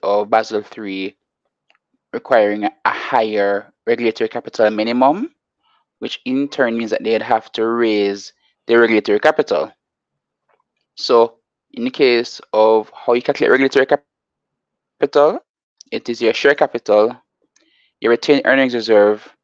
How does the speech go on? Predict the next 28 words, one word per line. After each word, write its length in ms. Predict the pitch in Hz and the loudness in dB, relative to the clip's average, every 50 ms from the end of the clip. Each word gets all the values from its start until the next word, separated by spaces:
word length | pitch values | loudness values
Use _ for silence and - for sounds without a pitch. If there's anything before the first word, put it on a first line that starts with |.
| _ _ _ _ _ _ _ _ _ _ _ _ | _ _ _ _ _ _ _ _ _ _ _ _
and 200 | - 120 120 117 | -2 0 0 -2
your 380 | 117 117 113 110 110 107 107 - - _ _ _ | -2 0 2 4 4 4 4 0 -4 _ _ _
statutory 420 | - 131 135 - - - 131 120 | 2 2 2 2 0 0 2 4
reserve. 240 | 120 120 110 113 104 - _ _ _ _ _ _ _ _ - | 4 4 4 2 2 2 _ _ _ _ _ _ _ _ -2
Add 100 | 117 120 | 0 0
those 160 | 123 120 - | 0 -2 -2
three 200 | - 143 143 156 | -2 0 4 4
up, 180 | 175 175 175 - _ _ _ _ _ _ _ _ _ _ _ | 4 4 2 -2 _ _ _ _ _ _ _ _ _ _ _
you 120 | - 123 | -8 -4
get 120 | - - - | 0 2 2
regulatory 400 | 120 120 117 113 - 113 107 - | 4 4 4 2 2 2 0 0
capital. 480 | - 110 - 110 - - 78 - - - _ _ _ _ _ _ _ _ _ _ _ _ _ _ _ _ _ _ _ - | 0 -4 -4 -6 -8 -6 -6 -6 -8 -12 _ _ _ _ _ _ _ _ _ _ _ _ _ _ _ _ _ _ _ -2
Then 180 | 117 117 113 117 | 0 0 0 0
you 80 | 120 | 0
have 140 | 127 123 110 | 0 0 0
the 60 | 117 | 0
risk-weighted 420 | 127 131 - - 131 127 - 120 - | 0 0 0 -2 -2 0 0 0 2
assets. 480 | - 147 143 - 165 196 - - - - _ _ - - | 2 0 2 2 0 0 0 -4 -18 -20 _ _ -6 -2
That's 180 | 110 110 - | -2 0 0
not 160 | 123 117 - | 0 0 2
a 300 | 117 113 110 110 113 - _ _ _ _ _ _ _ - | 4 4 6 4 2 0 _ _ _ _ _ _ _ -16
simple 300 | - - 139 127 123 120 | -8 -6 -6 -4 -4 -6
thing 160 | 117 110 101 | -6 -8 -8
to 80 | - | -4
calculate. 640 | - - 113 113 117 - - 110 107 110 113 113 - - | 0 2 2 2 2 0 -2 -2 -2 -2 -2 -4 -4 -4
That's 220 | - 110 - - | -4 -4 -4 -6
a 40 | 113 | -8
bit 240 | 110 113 104 - | -6 -6 -6 -6